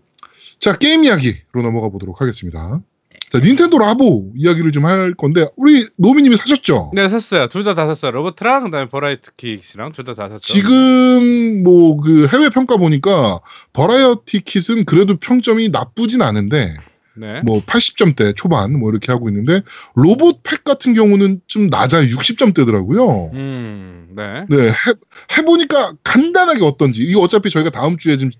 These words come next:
Speaker 1: 얘기를 할 건데, 요거.
Speaker 2: 아, 근데 사실은 그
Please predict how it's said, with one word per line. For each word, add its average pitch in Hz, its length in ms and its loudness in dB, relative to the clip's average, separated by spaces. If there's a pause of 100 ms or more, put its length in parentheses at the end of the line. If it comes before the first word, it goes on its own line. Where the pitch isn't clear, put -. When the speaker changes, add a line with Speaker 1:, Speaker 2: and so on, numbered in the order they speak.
(160)
Speaker 1:
얘기를 127 240 2
할 202 100 2
건데, 135 280 0
요거. 104 500 0 (180)
Speaker 2:
아, 185 80 -4
근데 247 120 2
사실은 226 420 -2
그 175 560 -2